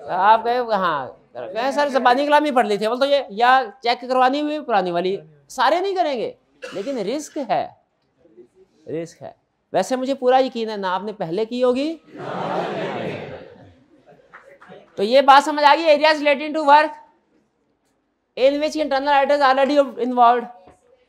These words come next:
फिर नीचे क्या कह रहा है? In all other areas, external auditor can use direct assistance। अब देखिए एग्जामिनर ने दाव कैसा खेला और आप मासूम उसके दाव में आ गए।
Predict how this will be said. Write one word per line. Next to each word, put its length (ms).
फिर 160
नीचे 280
क्या 140
कह 140
रहा 120
है? 140
In 120
all 220
other 140
areas, 400
external 360
auditor 360
can 220
use 240
direct 320
assistance। 500
अब 120
देखिए 300
एग्जामिनर 500
ने 140
दाव 300
कैसा 340
खेला 460
और 140
आप 300
मासूम 640
उसके 240
दाव 260
में 140
आ 140
गए। 200